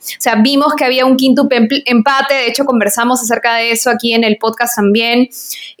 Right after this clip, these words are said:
y, y, y realmente fue, fue interesante ver que no vimos ese fenómeno,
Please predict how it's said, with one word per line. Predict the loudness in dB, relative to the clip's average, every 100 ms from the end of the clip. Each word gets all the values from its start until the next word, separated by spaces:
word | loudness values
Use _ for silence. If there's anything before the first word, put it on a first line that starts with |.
| _
y, | -2 -2 -2 -2 -4 -4 -6 -4
y, |
y | -8 -8 -4
realmente | -2 2 2 2 2 0
fue, | 0 -2 -2
fue | 0
interesante | 0 2 0 0 0
ver | 0 -2 -2 -2
que | 2
no | 2 2
vimos | 2 2 2 2
ese | 0 0 -2 -2
fenómeno, | 2 2 4 2 2 2 2 0